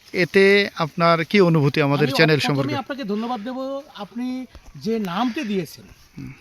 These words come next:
Speaker 2: হ্যাঁ, গ্রিন নেচার, আহ, নাইনটিন সেভেন্টি ওয়ান, এই নামের ভিতরে অনেক ভাব অর্থ রয়েছে এবং দেশপ্রেম লুকিয়ে রয়েছে। আমি যে গ্রিন, গ্রিন মানে চির সবুজ, এই সবুজের যে আপনি, আপনার সাথে যে প্রীতি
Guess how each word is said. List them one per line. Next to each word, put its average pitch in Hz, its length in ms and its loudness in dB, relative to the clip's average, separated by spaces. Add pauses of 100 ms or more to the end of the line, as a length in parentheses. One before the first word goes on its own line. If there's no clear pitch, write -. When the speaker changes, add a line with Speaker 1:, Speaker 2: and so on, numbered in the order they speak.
(320)
Speaker 2:
হ্যাঁ, 262 220 -8
গ্রিন 214 380 -4
নেচার, 196 340 -6
আহ, 175 720 -14
নাইনটিন 180 280 -8
সেভেন্টি 160 340 -12
ওয়ান, 151 260 -8 (500)
এই 202 140 -4
নামের 202 320 -2
ভিতরে 294 200 -6
অনেক 175 320 -8
ভাব 151 200 -16
অর্থ 175 220 -14
রয়েছে 208 320 -12 (320)
এবং 175 220 -10
দেশপ্রেম 175 460 -12 (200)
লুকিয়ে 170 320 -12
রয়েছে। 135 320 -16 (320)
আমি 202 320 -6 (500)
যে 147 160 -16
গ্রিন, 262 340 2 (420)
গ্রিন 359 400 0
মানে 208 220 -8 (260)
চির 240 120 -4
সবুজ, 220 360 -8 (280)
এই 226 120 -2
সবুজের 349 480 -2 (100)
যে 277 200 -4 (260)
আপনি, 220 360 -4 (720)
আপনার 214 200 -10
সাথে 226 220 -10
যে 226 100 -6
প্রীতি 233 420 -6